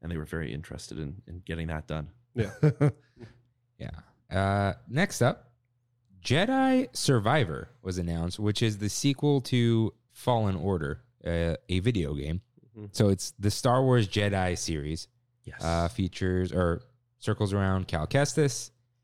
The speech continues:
Speaker 3: uh, whose lightsaber is at Doc Ondar's now with
Speaker 1: Mm-hmm.
Speaker 3: not an orange blade.
Speaker 1: <laughs>
Speaker 3: That's
Speaker 2: Nope.
Speaker 3: fine. Uh,
Speaker 2: Made
Speaker 3: yeah.
Speaker 2: by Respawn.
Speaker 3: Made by Respawn
Speaker 2: Mm-hmm.
Speaker 3: slash E A, who is trying to get purchased now.
Speaker 2: Might be Disney.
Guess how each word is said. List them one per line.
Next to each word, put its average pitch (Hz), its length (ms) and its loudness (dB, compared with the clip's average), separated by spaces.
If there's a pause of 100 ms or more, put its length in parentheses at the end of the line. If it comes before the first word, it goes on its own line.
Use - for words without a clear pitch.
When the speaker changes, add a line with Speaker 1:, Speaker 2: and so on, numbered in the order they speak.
(340)
Speaker 3:
uh, 85 200 0
whose 85 200 -2
lightsaber 120 640 2
is 92 220 0
at 80 160 -2
Doc 82 220 -4
Ondar's 123 400 4
now 120 400 2
with 78 280 -2
Speaker 1:
Mm-hmm. 95 200 -4
Speaker 3:
not 87 340 0 (380)
an 95 80 -10
orange 92 680 -2
blade. 92 300 0 (160)
Speaker 1:
<laughs> - 160 -20
Speaker 3:
That's 120 200 -2
Speaker 2:
Nope. 90 180 -2
Speaker 3:
fine. 95 380 -2 (440)
Uh, 85 480 0 (400)
Speaker 2:
Made 117 140 2
Speaker 3:
yeah. - 80 4
Speaker 2:
by 117 60 4
Respawn. 113 520 0 (640)
Speaker 3:
Made 101 180 0
by 90 120 4
Respawn 160 640 2 (160)
Speaker 2:
Mm-hmm. 107 180 -8 (280)
Speaker 3:
slash - 400 0
E 95 200 2
A, 139 280 4
who 107 160 0
is 82 100 0
trying 95 240 2
to - 60 -4
get - 140 0
purchased 123 400 0
now. 110 360 4 (560)
Speaker 2:
Might 117 420 0
be 180 80 2
Disney. 196 340 0